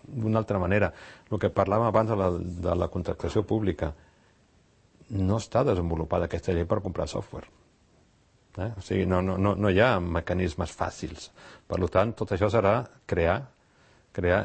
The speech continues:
juntament amb els nostres clients aquests, eh, aquests camins, aquestes formes,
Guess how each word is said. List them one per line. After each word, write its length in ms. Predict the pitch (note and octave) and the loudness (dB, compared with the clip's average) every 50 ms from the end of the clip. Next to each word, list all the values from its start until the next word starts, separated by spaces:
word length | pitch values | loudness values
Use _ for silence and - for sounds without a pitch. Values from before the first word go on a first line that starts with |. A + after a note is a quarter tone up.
| F2+ | 0
juntament 520 | E2 G2 A#2 A2 - G2+ F#2+ F#2 F2+ E2+ E2 | 0 0 0 0 2 2 2 2 2 0 0
amb 140 | D#2 D2+ D2+ | -2 -2 -4
els 80 | C#2+ E2 | -4 -4
nostres 240 | E2+ D#2+ - E2+ E2 | -4 -4 -4 -6 -6
clients 440 | - - E2+ E2+ F2+ A2 A#2+ - - - F2+ | -4 -2 0 0 0 0 -2 -4 -6 -4 -4
aquests, 460 | E2+ - - F#2 F2+ - - - - F#2+ | -4 -2 0 -2 -2 -2 -4 -6 -2 0
eh, 120 | F2 E2+ E2+ D#2+ D#2+ D2+ | 2 4 4 2 2 0
aquests 240 | - - F2+ - - | -2 -4 -6 -4 -2
camins, 360 | - F2+ E2+ F2+ G2+ G2+ F#2 F2+ | -2 -2 0 0 0 0 0 0
aquestes 320 | F2 F2 F2 E2 F2+ F2 | -2 -2 -2 -2 -4 -4
formes, 400 | - - G2 F#2+ G2 A2 C#3 - | -2 -2 -2 0 0 -2 -4 -6